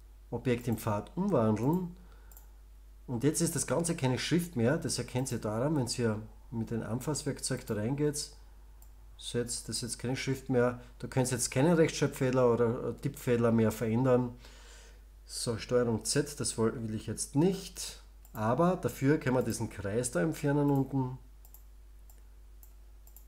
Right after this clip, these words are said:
Der, den brauchen wir jetzt nicht mehr. So, naja,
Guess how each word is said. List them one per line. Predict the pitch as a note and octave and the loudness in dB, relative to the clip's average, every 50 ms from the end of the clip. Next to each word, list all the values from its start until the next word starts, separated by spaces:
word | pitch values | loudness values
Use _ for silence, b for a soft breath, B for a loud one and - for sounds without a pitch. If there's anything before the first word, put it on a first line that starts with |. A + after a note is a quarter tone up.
| - | -8
Der, | A2+ A2 G#2+ A2 A2+ | -4 -2 -2 -2 -2
den | A2 - A2+ A2 | -4 -6 -8 -6
brauchen | - A2 G#2 G2 G2+ | -4 -4 -4 -2 -2
wir | G#2 | -4
jetzt | F#2+ - - | -6 -4 -4
nicht | C#3 D3 C#3+ - - | -4 -4 -4 -2 2
mehr. | D3 C3+ B2+ B2+ B2+ B2 A#2+ - - - - - - - - - - | 4 4 4 4 4 0 -4 -10 -16 -20 -20 -20 -20 -20 -20 -20 -18
So, | - - - - - - A#2 A#2 A#2+ B2 B2 A#2 - - - - - - - - - - - - - - - - - - - - - - - - | -16 -14 -14 -12 -4 0 4 4 4 4 2 -2 -8 -16 -20 -20 -20 -20 -20 -20 -20 -20 -20 -20 -20 -20 -20 -20 -20 -20 -20 -20 -20 -20 -12 -6
naja, | G#2+ A2 A2 G#2+ G#2+ A2 | -2 0 0 0 0 -4